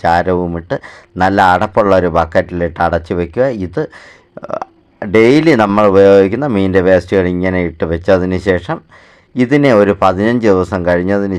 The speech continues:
ശേഷം എടുത്ത് നമുക്ക് ചെടികൾക്ക് കൊടുക്കാം. ഇതാണ് ഏറ്റവും നല്ല മീൻ വളം. കടൽ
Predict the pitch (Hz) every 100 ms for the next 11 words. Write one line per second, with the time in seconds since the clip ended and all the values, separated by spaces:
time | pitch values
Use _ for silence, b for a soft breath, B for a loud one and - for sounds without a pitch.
0 | 90 87 80 87 85 87 87 - - 92
1 | 87 80 87 87 90 87 104 117 82 82
2 | 85 - - 98 90 87 120 - 87 82
3 | _ - 92 87 80 80 107 - _ _
4 | _ _ - 92 90 87 73 71 - _
5 | _ _ -